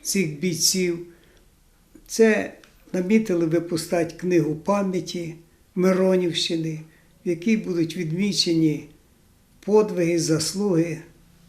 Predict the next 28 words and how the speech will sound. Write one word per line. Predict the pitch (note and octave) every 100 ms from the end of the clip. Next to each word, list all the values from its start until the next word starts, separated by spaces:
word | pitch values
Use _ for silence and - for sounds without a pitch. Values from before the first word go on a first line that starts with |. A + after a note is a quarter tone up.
| _ _ -
тих, | G#3+ F#3 F3+
яких | D#3+ G3+ E3 E3+
уже, | D#3+ D#3+
на | D#3+
жаль, | D#3 F3+ F3+ D#3+ - _ -
немає | D#3+ D#3+ D#3+ E3+ D#3+
тут | D#3+ D#3+
серед | - E3 D#3 C#3
нас. | C3+ B2+ - - - _ _ _ _ _ _ -
Все | - G#3+ G#3+
це | G3 F3
дасть | D#3 F3+ -
можливість | F#3 E3+ D#3+ G#3+ A3 E3+ C#3+ - - _ _ _ _ -
зберегти | D#3+ F#3 F#3 D#3+ - E3
пам'ять | E3 A3+ A3+ G#3+ F#3+ - - _ _ -
не | E3+
тільки | D#3+ A#3 B3 A3 - G#3+ F#3 D#3+ - _ _ E3
для | F#3
сім'ї, | - G#3+ G3+ F3+ F#3+ G3 - -
а | - D#3+
це | F#3+ F3
дасть | F3 D#3+ - - - -
змогу | G#3+ G#3
берегти | E3 E3 D#3+ - E3
пам'ять | E3 A3 G3+ F#3+
для | C#3+ D#3
всіх | - G3+ E3 F#3
наших | F3 D#3+ - D#3+